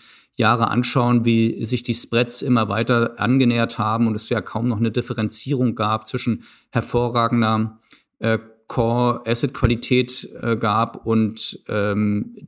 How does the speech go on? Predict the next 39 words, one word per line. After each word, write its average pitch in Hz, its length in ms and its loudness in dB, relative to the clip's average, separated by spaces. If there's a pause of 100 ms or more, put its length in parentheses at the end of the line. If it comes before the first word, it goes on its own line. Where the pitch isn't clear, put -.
Dinge, 120 180 2
die 107 200 -2
weniger 117 360 2
stark 95 340 -4
in 113 60 0
der 104 80 -2
Qualität - 560 -6
waren, 104 360 -4 (240)
auch - 160 -4
über 113 180 0
verschiedene 123 460 0
Assetklassen - 520 -4
hinweg. 101 380 0
So 117 140 -2
führt - 340 -2 (360)
so - 180 0
eine 117 180 0
Zeit, 117 300 0
die 117 80 0
wir 110 120 4
jetzt 107 340 -2
vor 127 160 -2
uns 117 220 0
haben, 110 240 2
auch 107 200 -4
wieder 117 160 2
ein 107 100 -4
Stück - 300 -4
weit 110 160 -2
zu - 80 -4
einer 110 240 0
gewissen 107 320 -2
Ausdifferenzierung. 98 1000 -4
Und 101 180 -8
das 107 80 -4
ist 113 160 -6
auch 107 120 -8
etwas - 300 -8
Positives, 120 800 -2